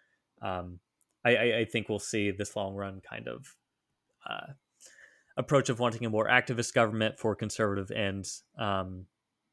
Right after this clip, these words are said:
I, I think we'll see that run for a bit, but then I'm thinking the pendulum will probably swing back to a more classical liberal approach here. Um, pro-, probably farther away from that kind of, uh, Ronald Reagan-esque light libertarianism.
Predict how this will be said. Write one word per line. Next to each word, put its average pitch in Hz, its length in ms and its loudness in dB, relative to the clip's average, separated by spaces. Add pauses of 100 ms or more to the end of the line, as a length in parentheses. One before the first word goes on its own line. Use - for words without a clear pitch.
(140)
I, 123 140 10
I 123 80 8
think 139 180 4
we'll 127 100 0
see 165 160 2
that 135 180 4
run 127 200 4
for 131 140 2
a 117 40 6
bit, 113 560 2
but 104 140 4
then 98 180 2
I'm 98 160 0
thinking 98 240 -6
the 98 60 -4
pendulum 101 440 -6
will 95 80 -8
probably 120 300 2
swing 131 260 -4
back 123 240 4
to 135 100 -2
a - 20 -2
more 113 220 2
classical 107 420 0
liberal 104 280 -2
approach 101 360 -4
here. 101 300 -4 (540)
Um, 95 280 -4 (280)
pro-, 147 200 6
probably 131 340 4
farther 117 320 2
away 104 280 4
from 95 380 -4
that 95 240 -8
kind 101 140 -10
of, 95 220 -10
uh, 98 280 -10 (240)
Ronald 101 300 0
Reagan-esque 95 720 -2 (240)
light 101 240 0 (140)
libertarianism. 95 880 -4